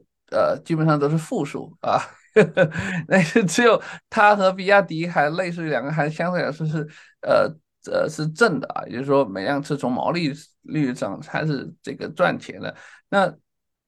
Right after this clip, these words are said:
电装的毛利率达到百分之五十，这就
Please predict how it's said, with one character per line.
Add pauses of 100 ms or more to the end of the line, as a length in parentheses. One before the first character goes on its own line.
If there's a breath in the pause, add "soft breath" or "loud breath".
电
装
的
毛
利
率
达
到
百
分
之
五
十， (720 soft breath)
这
就